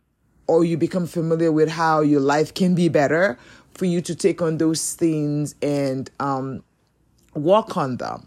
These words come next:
I particularly like, you know, verse three that says, "The person, that person is like a tree planted by streams of water,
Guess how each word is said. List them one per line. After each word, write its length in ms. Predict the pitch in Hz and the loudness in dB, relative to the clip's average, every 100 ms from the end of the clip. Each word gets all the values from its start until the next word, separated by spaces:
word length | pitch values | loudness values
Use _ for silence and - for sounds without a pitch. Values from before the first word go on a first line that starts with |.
| - - - - | -20 -20 -20 -16
I 320 | - 156 151 139 | -2 2 2 2
particularly 920 | 175 156 165 165 156 151 151 147 139 - | -4 -4 -2 0 2 4 4 4 0 -2
like, 520 | - 147 135 131 - - | 0 2 2 0 -4 -4
you 160 | 151 143 | -2 0
know, 380 | 131 123 123 | 0 0 -2
verse 340 | 123 127 123 - | -2 -2 -4 -8
three 400 | - 185 196 185 | -4 -2 0 0
that 220 | 143 143 | 0 0
says, 200 | 160 139 | 0 0
"The 80 | 131 | -2
person, 480 | - 160 175 156 151 - - _ | -2 -2 -2 -4 -6 -14 -20 _
that 260 | 196 208 | 2 2
person 560 | - 180 151 - 147 143 | 2 4 4 4 2 4
is 160 | 156 143 | 0 2
like 240 | 147 139 | 2 2
a 100 | 139 | 0
tree 240 | 139 - 156 | 0 0 0
planted 400 | - 165 151 147 | 2 2 4 2
by 160 | 131 | 2
streams 460 | 139 - 170 160 123 | 0 -2 -2 -2 0
of 160 | 143 120 | 0 0
water, 680 | 139 143 127 110 - - | 2 4 4 0 -4 -10